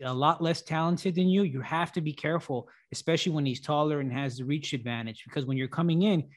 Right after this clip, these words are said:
you could get caught with something stupid, right?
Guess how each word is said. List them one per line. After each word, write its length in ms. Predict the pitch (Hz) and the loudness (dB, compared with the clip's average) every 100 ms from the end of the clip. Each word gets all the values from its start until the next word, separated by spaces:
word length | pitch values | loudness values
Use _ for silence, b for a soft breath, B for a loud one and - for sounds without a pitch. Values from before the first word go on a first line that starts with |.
| b | b
you 120 | 147 | -6
could 320 | - - 202 | 0 4 6
get 180 | 180 175 | 4 2
caught 220 | 175 170 | 0 0
with 120 | 151 | -2
something 360 | 143 156 139 139 | -2 -4 -2 -4
stupid, 500 | - 240 240 120 104 - | -2 0 0 -2 -6 -4
right? 240 | 139 190 | -2 -2